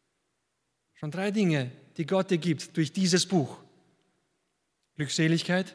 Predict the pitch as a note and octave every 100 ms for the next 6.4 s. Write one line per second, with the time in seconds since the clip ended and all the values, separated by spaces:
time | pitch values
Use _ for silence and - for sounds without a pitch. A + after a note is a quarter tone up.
0 | - D3+ D3+ D3+ E3+ E3+ - D#3 F3 E3
1 | D3+ B2 - - _ _ _ _ _ _
2 | _ _ _ _ _ _ _ _ _ _
3 | _ - E3+ - D3 C3+ A#2+ - - _
4 | _ _ _ _ _ _ _ _ D#3 -
5 | F3+ F#3 F3 G#3+ G#3 G3+ F#3 F#3+ G3 F#3+
6 | D#3+ C#3 C3